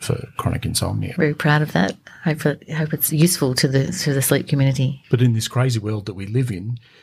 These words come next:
Speaker 1: we also were in some articles on, one on sleep anxiety in The Age Online, and that seemed to get a lot more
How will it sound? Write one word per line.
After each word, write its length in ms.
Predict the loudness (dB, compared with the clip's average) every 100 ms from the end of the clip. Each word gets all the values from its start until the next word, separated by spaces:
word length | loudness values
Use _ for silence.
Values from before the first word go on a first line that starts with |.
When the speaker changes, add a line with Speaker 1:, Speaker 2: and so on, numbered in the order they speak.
| -2
Speaker 1:
we 160 | 2
also 300 | 2 2 0
were 180 | -2 -4
in 140 | -6 -4
some 180 | -6
articles 420 | -6 -6 -8 -8 -8
on, 280 | -10 -8 -4
one 140 | -4
on 100 | -4
sleep 320 | -4 -6 -6
anxiety 680 | -8 -8 -8 -6 -6 -4 -4
in 80 | -6
The 120 | -8 -8
Age 400 | -10 -12 -18 -12
Online, 540 | -8 -8 -6 -6 -6 -12 _ _ -6
and 100 | -2
that 140 | 0
seemed 180 | 0 0
to 60 | 0
get 100 | 0
a 20 |
lot 220 | 0 0
more 460 | 0 0 0 -4